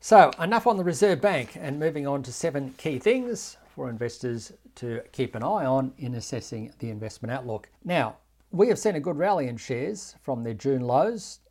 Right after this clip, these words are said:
to their recent highs. In fact, to those June lows from their highs last year, early this year, global shares fell more than twenty percent, Australian shares fell sixteen percent, and they recovered about half of that loss going into their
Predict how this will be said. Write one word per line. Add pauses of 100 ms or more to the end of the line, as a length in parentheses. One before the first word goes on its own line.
to
their
recent
highs.
In
fact,
to
those
June
lows
from
their
highs (320)
last
year,
early
this
year, (100)
global
shares
fell
more
than
twenty
percent,
Australian
shares
fell
sixteen
percent,
and
they
recovered
about
half
of
that
loss
going
into
their